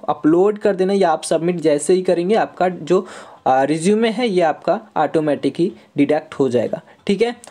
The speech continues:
और ऑटोमेटिक ही आपको देखिए, आ, आपके पास मेल आ जाएगा, आपके एड्रेस या पिन कोड या जितना भी आप डिटेल्स भरे हुए हैं,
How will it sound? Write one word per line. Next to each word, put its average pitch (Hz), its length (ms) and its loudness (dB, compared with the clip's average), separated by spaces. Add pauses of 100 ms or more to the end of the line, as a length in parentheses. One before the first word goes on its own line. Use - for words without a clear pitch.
और 165 200 2
ऑटोमेटिक 214 600 0
ही 214 120 2
आपको 190 320 0
देखिए, 185 380 0 (260)
आ, - 60 0
आपके 151 480 2
पास 170 300 -2
मेल 165 260 2
आ 160 100 2
जाएगा, 156 340 0 (360)
आपके 147 280 0
एड्रेस 160 460 0
या 160 160 4
पिन 156 240 -4
कोड 165 240 0
या 156 180 2
जितना 160 420 0
भी 190 100 0
आप 175 120 0
डिटेल्स 165 420 -2
भरे 156 240 2
हुए 156 180 0
हैं, 190 300 -6